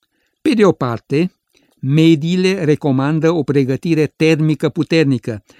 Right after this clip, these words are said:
pentru a reduce riscul infecțiilor cu microbul Escherichia coli,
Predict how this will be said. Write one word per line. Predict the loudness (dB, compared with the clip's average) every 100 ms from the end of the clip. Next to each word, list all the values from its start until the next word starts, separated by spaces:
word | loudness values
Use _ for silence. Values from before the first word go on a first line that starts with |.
| -8
pentru | 0 2 2 0
a | 0
reduce | 0 0 -2 0 2
riscul | 2 -2 0 0
infecțiilor | 0 -2 -4 -6 -6 -2 -2 -4 _ _
cu | -2 2
microbul | 2 2 0 2 0 0
Escherichia | -4 -4 -4 -4 -6 -6
coli, | 0 2 2 -2